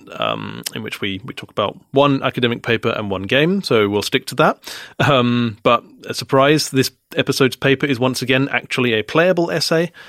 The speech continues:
um, like last week's, which was on Jesper Juul's, uh, video game objects. So this one is called Doors by Stefano Gualeni, and the game,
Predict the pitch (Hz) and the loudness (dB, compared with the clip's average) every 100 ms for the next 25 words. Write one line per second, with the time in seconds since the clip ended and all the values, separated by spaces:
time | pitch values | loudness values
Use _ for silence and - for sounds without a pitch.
0 | - _ 135 131 127 123 120 - - 113 | -20 _ 2 4 2 0 -2 -6 -4 -2
1 | 190 226 - 196 202 - - 127 117 113 | 0 0 0 -2 -2 -6 -6 -2 -2 -2
2 | - 120 110 107 101 - 104 90 90 90 | -2 -2 0 0 -2 -4 -2 -2 -6 -2
3 | 135 135 131 127 131 127 135 - - - | 4 4 4 0 0 -2 -2 -4 -6 -8
4 | - 123 113 - - - - _ 190 - | 0 2 2 -4 -16 -18 -20 _ 0 4
5 | 180 147 - 143 113 - 135 104 95 - | 2 2 2 0 2 4 4 4 2 -2
6 | - 113 104 98 - 110 113 104 101 101 | 0 2 2 2 -4 -4 -2 0 -2 -4
7 | 143 208 196 185 - - _ 143 143 139 | -4 -2 -2 -4 -16 -20 _ 2 4 2
8 | 131 - - 156 156 151 147 | 0 -6 -4 2 2 2 0